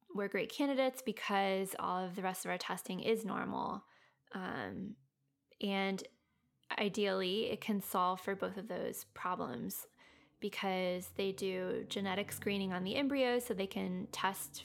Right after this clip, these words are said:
for chromosomal problems. And then they also, um, will find, they'll do tests, a biopsy of my uterus, and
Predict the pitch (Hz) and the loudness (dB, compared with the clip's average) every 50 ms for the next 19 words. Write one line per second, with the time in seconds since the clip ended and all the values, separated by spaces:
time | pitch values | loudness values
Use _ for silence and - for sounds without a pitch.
0 | - - - 185 - - - - - - - - - - 214 202 202 202 196 196 | -14 -10 -6 -4 -4 -2 -2 -2 -2 -4 -4 -6 -6 -4 -2 -2 -2 -2 -2 -2
1 | 196 190 190 190 185 - - _ - - - 185 180 190 185 185 190 196 - - | -2 -2 -2 -4 -4 -6 -10 _ -16 -8 -6 -6 -4 -4 -4 -4 -4 -6 -6 -8
2 | - - - - - - - - - _ _ _ - - 214 196 196 196 196 190 | -14 -16 -20 -20 -20 -20 -20 -20 -20 _ _ _ -4 0 2 2 4 2 2 2
3 | 190 190 185 185 185 185 185 185 185 - - 185 190 190 - - 202 196 190 185 | 2 2 0 0 0 0 0 -2 -2 0 0 -2 -2 -2 -2 0 0 2 2 2
4 | 185 180 180 180 180 185 - - - 190 190 196 - - - 185 240 - _ _ | 2 0 0 -2 -2 -4 -6 -6 -6 -8 -6 -6 -6 -6 -6 -8 -8 -12 _ _
5 | _ - 220 202 190 - - - - 185 185 185 185 185 185 185 - - - - | _ -2 0 0 0 -2 -4 -2 0 0 2 2 2 2 0 -2 -4 -6 -4 0
6 | 208 202 202 202 214 214 - - 208 196 190 - - - - - - - - 190 | 2 2 4 4 2 2 4 4 2 2 2 0 -8 -8 -10 -10 -6 -4 -2 2
7 | 214 196 190 202 196 - - 208 196 190 190 180 180 180 185 - - 180 190 - | 4 6 6 4 2 2 0 -2 0 0 0 -2 0 0 2 2 2 0 0 -2
8 | - - 196 190 185 | -4 -2 0 0 0